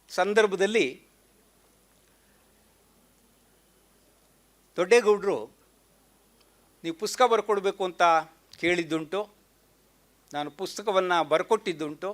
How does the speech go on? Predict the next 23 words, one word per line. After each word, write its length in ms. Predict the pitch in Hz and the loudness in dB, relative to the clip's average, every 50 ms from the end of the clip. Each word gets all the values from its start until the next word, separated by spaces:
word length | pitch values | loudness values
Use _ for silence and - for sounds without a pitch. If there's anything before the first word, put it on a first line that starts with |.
| 208 _ _ _ _ _ _ _ _ _ _ _ _ _ _ _ _ _ _ _ _ _ - | -10 _ _ _ _ _ _ _ _ _ _ _ _ _ _ _ _ _ _ _ _ _ 0
ಕಳೆದ 200 | 170 180 202 202 214 | 2 2 4 2 2
ವರ್ಷ 160 | 208 180 - 208 208 180 | 0 0 2 4 6 6
ಅರವತ್ತೆಂಟು 540 | 170 190 214 240 240 - 240 220 233 190 233 202 - | 6 4 2 0 2 2 0 0 2 0 -6 -6 -6
ಪುಸ್ತಕಗಳಲ್ಲಿ 600 | 220 202 - 214 202 196 190 196 196 190 208 220 202 180 | -8 -8 -2 -2 -2 0 0 -2 -2 0 0 0 0 0
ನನ್ನ 160 | 175 175 180 190 180 180 | -2 0 0 0 0 0
ಒಂದು 140 | 180 165 170 165 | -4 -2 -2 -2
ವಿಮರ್ಶಾ 380 | 180 185 208 214 190 - 208 202 - - | 0 2 2 2 2 2 2 2 2 0
ಸಂಕಲನ 400 | 190 175 165 - 185 165 160 160 156 147 143 139 139 _ _ _ _ 151 135 | -4 -4 -2 -6 -6 -4 -4 -4 -4 -4 -4 -6 -12 _ _ _ _ -12 -12
ಇತ್ತು. 200 | 135 135 - 170 185 190 _ _ _ - - _ _ _ _ _ - _ _ - _ - | -12 -8 -8 -10 -10 -10 _ _ _ -20 -20 _ _ _ _ _ -20 _ _ -20 _ 0
ಎರಡು 320 | 135 165 196 220 233 247 247 240 | 4 6 6 8 6 6 4 4
ವರ್ಷಗಳ 340 | 226 - - 220 226 220 220 214 | 0 0 -2 -2 0 2 2 0
ಹಿಂದೆಯೂ 320 | 214 214 208 214 214 214 202 208 | 0 -2 -2 0 0 0 -2 -2
ಕೂಡ 120 | 214 202 214 214 190 | 0 2 2 2 2
ಒಂದು 120 | 175 170 165 170 | 0 0 -2 -2
ವಿಮರ್ಶಾ 340 | 180 190 202 - - 202 196 - - | 0 0 -2 0 0 -2 -2 -2 -4
ಸಂಕಲನ 380 | 170 170 165 - 156 156 156 139 135 139 | -6 -6 -6 -6 -6 -6 -6 -8 -8 -10
ಇತ್ತು. 220 | - _ 190 190 202 _ _ _ _ _ _ _ _ _ _ _ _ _ _ _ _ _ _ _ _ _ _ _ _ _ - - | -10 _ -10 -10 -10 _ _ _ _ _ _ _ _ _ _ _ _ _ _ _ _ _ _ _ _ _ _ _ _ _ -10 -6
ಅವ್ರಿಗೇನಾದರೂ 680 | - 185 202 214 196 220 240 247 233 233 220 226 226 214 196 | -4 -2 -2 2 4 4 4 6 4 2 4 4 6 6 6
ಅಗತ್ಯವಾದಾಗ 720 | 196 233 247 247 - 254 233 226 220 220 208 220 214 208 226 226 214 208 202 - - | 4 2 -2 -2 -2 -2 2 4 4 4 4 4 4 4 4 4 4 2 0 2 2
ಕರೆ 180 | 180 202 226 240 233 220 | 4 6 6 4 4 2
ಮಾಡ್ತಾರೆ 420 | 214 208 196 - 220 196 208 220 220 220 202 190 | 0 -2 0 -2 -2 0 0 0 -2 -2 -4 -4
ಮತ್ತು 260 | 180 180 _ - 180 175 175 170 175 165 160 - _ _ _ _ _ _ _ - | -6 -8 _ -8 -6 -4 -4 -4 -6 -8 -12 -18 _ _ _ _ _ _ _ 0
ಕೆಲವು 200 | 170 170 180 | 0 0 2